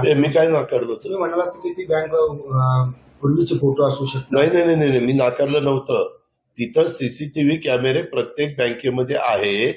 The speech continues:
Speaker 1: तर तिथंही सीसीटीव्ही कॅमेरे असण्याची दाट शक्यता आहे, कारण तालुक्याच्या ठिकाणची ती बँक आहे.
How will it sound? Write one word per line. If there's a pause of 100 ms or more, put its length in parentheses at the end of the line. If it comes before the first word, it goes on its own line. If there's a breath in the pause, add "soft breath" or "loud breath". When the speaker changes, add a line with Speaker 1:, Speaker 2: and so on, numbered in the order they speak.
(640)
Speaker 1:
तर
तिथंही
सीसीटीव्ही
कॅमेरे
असण्याची
दाट
शक्यता
आहे,
कारण
तालुक्याच्या
ठिकाणची
ती
बँक
आहे.